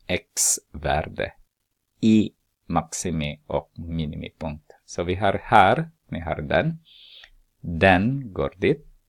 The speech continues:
alltså symmetrilinje. Den går dit.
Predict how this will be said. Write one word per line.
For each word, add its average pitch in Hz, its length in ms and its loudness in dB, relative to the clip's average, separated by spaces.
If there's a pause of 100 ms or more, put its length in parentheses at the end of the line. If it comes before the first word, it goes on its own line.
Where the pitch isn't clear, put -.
(140)
alltså - 260 -6
symmetrilinje. 90 880 -4 (1120)
Den 78 540 -2 (480)
går - 200 -4
dit. - 340 -10